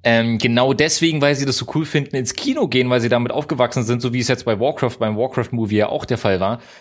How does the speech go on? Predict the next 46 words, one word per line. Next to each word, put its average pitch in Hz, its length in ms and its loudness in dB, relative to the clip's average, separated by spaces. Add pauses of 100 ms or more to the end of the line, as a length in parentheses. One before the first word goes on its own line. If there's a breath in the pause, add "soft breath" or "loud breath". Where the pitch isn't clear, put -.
Ich - 160 -2
finde 247 240 4
das 135 140 0
extrem 165 560 -2
aufregend, 131 600 0
auch 120 160 -2
in 117 60 0
der 113 120 0
Zeit 131 200 -2
irgendwie 110 200 -4
jetzt 101 140 -2
gerade, 98 480 0
ähm, 98 380 -4
zu 117 120 -4
sein 107 280 2
und 104 80 -6
das 107 100 -4
Ganze 113 240 0
auch 104 80 -4
zu - 140 -4
pushen. 95 480 -4 (260 loud breath)
Weil 104 100 -4
meine 113 280 2
Videos, 175 460 2
mein 113 160 0
Content 127 400 0
spricht - 420 -8 (160)
schon 147 480 0
eher 131 400 2
Leute 127 420 0
an, 120 220 -2
die 110 160 -2
sich 107 160 -6
vielleicht 104 300 0
in 98 160 -2
Mitte, 110 280 -4
Mitte 117 300 -4
Zwanziger, 110 460 -4
Anfang 113 240 -2
Zwanziger 117 340 -2
vielleicht 110 300 -2 (320 loud breath)
befinden, 143 640 0 (360 loud breath)
ähm, 120 680 -2 (180)
die 139 260 -4
ungefähr 156 440 2
auch 131 320 0